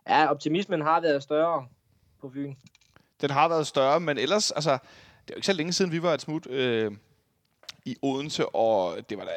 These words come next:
Speaker 2: en, en, en kamp, der var tættere, end jeg havde hå-, håbet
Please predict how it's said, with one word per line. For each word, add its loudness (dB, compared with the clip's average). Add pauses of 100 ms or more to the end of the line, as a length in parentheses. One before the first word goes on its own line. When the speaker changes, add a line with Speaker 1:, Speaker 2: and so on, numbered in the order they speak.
Speaker 2:
en, -16
en, -12
en -10
kamp, -4
der 2
var 2
tættere, 0
end -2
jeg 2
havde 0
hå-, -8
håbet -4